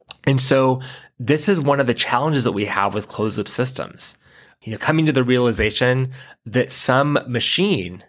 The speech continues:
an algorithm, is gonna be adjusting your basal weights for you. It's gonna be bolusing for you. It's gonna be setting a target blood sugar num-, number for it.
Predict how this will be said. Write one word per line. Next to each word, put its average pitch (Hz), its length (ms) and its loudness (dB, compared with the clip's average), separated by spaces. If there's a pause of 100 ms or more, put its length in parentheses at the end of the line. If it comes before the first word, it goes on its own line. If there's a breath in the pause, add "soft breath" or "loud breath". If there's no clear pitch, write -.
(140)
an 117 80 -4
algorithm, 113 720 0 (340 loud breath)
is 123 100 0
gonna 127 220 2
be 123 140 2
adjusting 127 380 0
your 139 100 4
basal 127 340 2
weights 117 220 -2
for 53 220 -10
you. 69 240 -12 (480 loud breath)
It's 120 140 0
gonna 131 220 2
be 117 260 0
bolusing 127 580 2
for - 240 -6
you. 50 120 -8
It's - 120 -10
gonna 123 160 2
be 123 80 2
setting 131 240 0
a 131 60 2
target 135 500 0
blood 117 200 2
sugar 139 200 2
num-, 98 360 -2
number 104 240 -2
for - 240 -6
it. - 100 -20